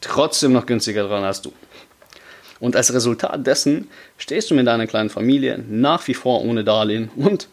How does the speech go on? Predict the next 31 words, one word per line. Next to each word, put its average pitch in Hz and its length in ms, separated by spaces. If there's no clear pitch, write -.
ohne 135 260
das 107 140
schöne 107 240
Zuhause 110 420
da. - 160
Ziemlich 127 320
mies, 123 220
oder? 104 260
Jetzt - 600
wirst - 180
du 127 40
ziemlich 127 400
wütend 151 420
und 120 220
möchtest 151 380
dein 113 100
erspartes 120 480
Geld 127 260
zurück. 127 440
Du 113 160
willst 190 280
den 147 100
Shit 131 320
kündigen 160 580
und 110 200
dir - 240
alles 143 340
auszahlen 110 460
lassen. - 300
Ja, 170 580
das 247 320